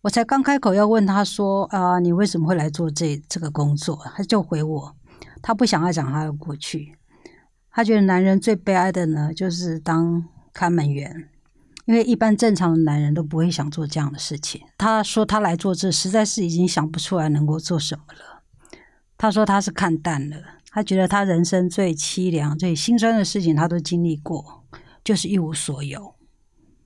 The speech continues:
然后他就说：“啊，讲不下去了啦，反正我就一个人过日子，回家呢，就是自己跟一张床。”当一个男人这样说的时候，其实很多问题真的你也问不下去了。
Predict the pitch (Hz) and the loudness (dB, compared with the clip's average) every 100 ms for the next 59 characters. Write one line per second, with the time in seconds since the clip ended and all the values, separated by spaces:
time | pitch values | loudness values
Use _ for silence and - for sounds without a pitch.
0 | _ _ _ _ _ 170 175 175 175 170 | _ _ _ _ _ -2 0 2 0 -2
1 | - 170 - 220 214 220 208 - 247 - | -4 -4 0 0 2 2 2 2 0 2
2 | 262 226 190 165 151 180 196 247 185 190 | 4 4 4 2 2 0 2 4 2 2
3 | 202 180 170 165 196 180 175 160 - 156 | 0 2 0 0 0 0 0 -2 -6 -2
4 | 170 180 220 226 214 196 196 196 208 180 | -2 2 2 2 2 0 0 -2 -2 -6
5 | 202 170 151 156 160 151 151 160 165 - | -6 -6 -4 -2 -2 -2 -2 -4 -6 -12
6 | 160 147 _ _ _ _ _ _ _ _ | -14 -20 _ _ _ _ _ _ _ _
7 | _ _ _ 226 233 214 185 170 175 175 | _ _ _ 0 2 2 4 4 4 4
8 | 170 196 170 185 175 151 170 156 202 185 | 2 0 0 -2 -2 -2 -2 -2 -4 -4
9 | 190 170 - 170 185 208 185 165 147 180 | -6 -6 0 0 2 2 2 0 0 0
10 | 180 151 156 139 151 143 - 143 123 - | 0 0 0 -2 -4 -4 -4 -6 -6 -10
11 | 127 117 - - | -12 -14 -20 -20